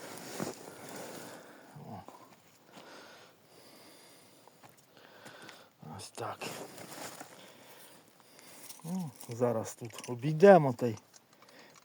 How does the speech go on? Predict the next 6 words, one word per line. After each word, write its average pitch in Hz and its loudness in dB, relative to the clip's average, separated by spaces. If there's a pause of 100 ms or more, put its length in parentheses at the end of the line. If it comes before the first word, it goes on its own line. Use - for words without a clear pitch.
потихеньку 123 0
назад 107 2
будемо 107 -6
йти. 101 -10 (3000)
Ух 120 -2 (100)
ти, 120 2